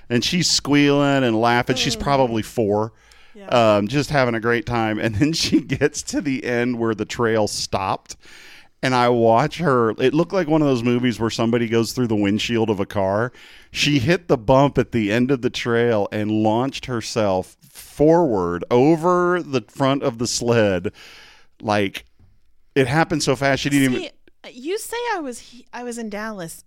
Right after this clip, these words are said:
Speaker 2: I swear I remember this.
Speaker 1: You weren't, because it was that one time she came up and stayed with me,
Speaker 2: Okay.
Speaker 1: uh, for a little bit until you came up permanently.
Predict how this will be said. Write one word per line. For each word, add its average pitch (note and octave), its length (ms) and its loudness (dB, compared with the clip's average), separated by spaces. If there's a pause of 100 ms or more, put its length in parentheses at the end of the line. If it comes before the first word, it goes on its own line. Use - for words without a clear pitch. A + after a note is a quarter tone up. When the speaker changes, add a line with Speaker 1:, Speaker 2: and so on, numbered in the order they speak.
Speaker 2:
I C4 140 -10
swear B3+ 640 -6
I G#3+ 100 -6
remember F3 500 -8
this. D3+ 240 -18
Speaker 1:
You C3+ 260 4
weren't, C3 340 2
because A#2+ 260 -2
it A#2+ 100 2
was A2+ 160 2
that G#2+ 160 0
one C#3+ 360 2
time D3+ 260 -4
she - 160 -6
came A#2+ 220 -2
up A2 120 0
and G#2+ 100 -4
stayed G#2 300 0
with F#2+ 160 -4
me, F2+ 340 -4 (320)
Speaker 2:
Okay. - 180 -20
Speaker 1:
uh, F2 360 0 (200)
for A#2 220 -2
a G2+ 60 0
little G2+ 180 0
bit F#2 220 0
until G2+ 240 0
you G2+ 160 0
came G#2 240 -2
up F#2+ 140 -4
permanently. F#2+ 560 -6